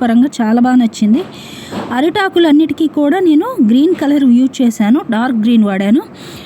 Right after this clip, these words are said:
మీ ఇష్టం ఫ్రెండ్, లైట్ కలర్స్ ఉంటాయి అందులో, చాలా, చాలా రకాల అరిటాకులు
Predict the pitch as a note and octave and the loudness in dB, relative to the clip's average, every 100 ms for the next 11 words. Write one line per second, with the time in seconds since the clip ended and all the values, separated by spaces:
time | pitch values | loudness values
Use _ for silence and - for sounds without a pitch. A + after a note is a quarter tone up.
0 | - - C4 F4 F#4+ E4 B3+ E4+ G4+ D#4 | -20 -2 0 0 -2 0 0 0 -2 0
1 | C4 C#4+ - C#4 C#4 C4+ B3+ B3+ C#4 B3+ | 2 0 0 -2 -2 0 0 2 2 2
2 | C4 C#4 C4 A#3 A#3+ A#3 A#3 A3+ A3 - | 2 0 0 0 0 0 0 -2 -4 -6
3 | B3 A3+ B3 A#3+ B3+ C4 B3+ A#3 B3+ A#3+ | -4 0 0 -2 0 0 2 0 0 0
4 | B3+ B3 | 2 4